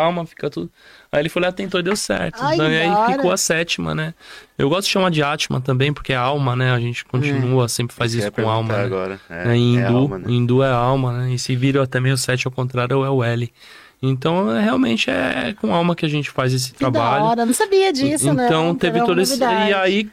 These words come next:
Speaker 1: que a gente chegou na Vila Madalena, de fato. Então, de lá pra cá, muita coisa mudou,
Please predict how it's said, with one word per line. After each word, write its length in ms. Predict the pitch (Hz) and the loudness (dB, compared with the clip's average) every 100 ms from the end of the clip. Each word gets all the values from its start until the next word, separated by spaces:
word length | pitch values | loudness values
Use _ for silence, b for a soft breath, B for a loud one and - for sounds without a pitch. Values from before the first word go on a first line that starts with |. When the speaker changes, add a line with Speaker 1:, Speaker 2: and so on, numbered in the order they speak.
| - | -4
Speaker 1:
que 100 | 240 | 0
a 60 | 226 | 2
gente 280 | 226 240 - | 2 0 0
chegou 580 | 294 262 175 220 302 311 | 0 0 2 2 0 -2
na 160 | 220 220 | -2 0
Vila 220 | 220 214 | 2 2
Madalena, 600 | 208 202 190 143 135 143 - | 2 2 2 2 0 -4 -8
de 140 | 135 | -8
fato. 480 | 135 123 117 127 135 | -4 -2 -2 -4 -6
Então, 360 | 127 143 143 147 | -2 0 0 2
de 120 | 160 | 2
lá 200 | 151 160 | 0 -2
pra 180 | 160 165 | -2 -4
cá, 160 | - | -2
muita 240 | 160 165 170 | -2 -2 -4
coisa 280 | - 160 170 | -4 0 0
mudou, 560 | 165 131 135 147 170 | 0 2 2 2 -2